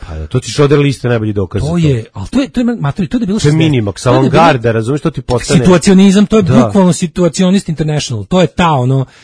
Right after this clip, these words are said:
Speaker 2: neki moderni dadaizam u medijima, razumeš, ko-, culture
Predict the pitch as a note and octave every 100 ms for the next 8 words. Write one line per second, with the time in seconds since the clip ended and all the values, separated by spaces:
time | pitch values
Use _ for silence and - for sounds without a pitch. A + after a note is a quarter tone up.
0 | _ D3 F#3 - C#3+ - _ C3+ D#3 G#3
1 | F3+ D#3 C#3+ D3+ D#3 E3 D#3+ F#3+ D#3 D#3
2 | C3+ A2+ G#2+ A2+ A#2 C3 - D#3 D3 E3
3 | D#3+ C3